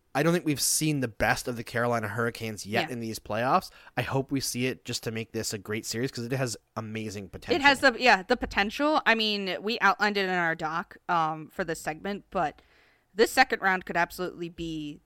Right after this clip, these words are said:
Speaker 2: the best hockey we see in these playoffs. I mean, I know you want to see the best hockey near the end and all that, but we've got incredible matchups.
Speaker 1: Mm-hmm.
Speaker 2: Um, and I mean, especially, like, Avs Golden Knights and Lightning Hurricanes are, like, the two top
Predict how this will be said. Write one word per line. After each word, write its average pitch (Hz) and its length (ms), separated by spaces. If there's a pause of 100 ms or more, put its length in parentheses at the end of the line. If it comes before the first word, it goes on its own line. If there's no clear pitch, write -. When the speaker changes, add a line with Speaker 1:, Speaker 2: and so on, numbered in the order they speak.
(140)
Speaker 2:
the 190 100
best 170 260
hockey 165 240
we 156 100
see 147 220
in 156 100
these 147 140
playoffs. 156 480
I 175 60
mean, 185 140
I 185 60
know 202 140
you 196 160
want 170 300
to 175 80
see 175 140
the 165 100
best 170 220
hockey 170 280
near 160 180
the 160 160
end 170 540 (100)
and 202 100
all 190 140
that, 190 260
but - 260 (260)
we've 240 120
got 226 160
incredible 190 480
matchups. 143 680
Speaker 1:
Mm-hmm. 101 80 (420)
Speaker 2:
Um, 160 480
and 180 140
I - 20
mean, 175 160
especially, 180 460
like, 160 240
Avs 185 320
Golden 180 320
Knights 165 260
and 160 300
Lightning 180 320
Hurricanes 165 460
are, 165 100
like, 156 280
the 175 220
two 170 320
top 156 360